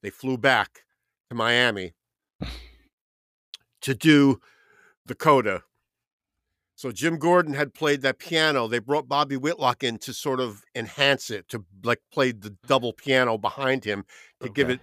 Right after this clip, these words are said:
Speaker 1: you know, any op-, too many, you know, um, dead spots that he filled it in.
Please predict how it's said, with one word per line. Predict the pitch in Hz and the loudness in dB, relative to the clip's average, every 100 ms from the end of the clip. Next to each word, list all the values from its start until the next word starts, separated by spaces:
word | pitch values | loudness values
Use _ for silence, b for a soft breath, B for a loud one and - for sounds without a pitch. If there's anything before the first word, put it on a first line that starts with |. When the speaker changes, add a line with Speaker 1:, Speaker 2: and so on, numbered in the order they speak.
| - | -6
Speaker 1:
you | 117 | -2
know, | 123 117 | 0 2
any | 117 117 - _ | 0 -4 -8 _
op-, | - 123 - | -2 -2 -2
too | - 131 | -4 2
many, | 127 113 110 95 113 107 | 2 0 -4 -12 -12 -6
you | 113 | -2
know, | 110 101 | 0 0
um, | 98 92 b b b - - | 0 -2 b b b -10 0
dead | 143 - | 0 0
spots | - 131 117 - | 2 2 2 -2
that | 123 | -8
he | 110 | -8
filled | - 127 120 | -4 -4 -2
it | 143 | 0
in. | 143 | 0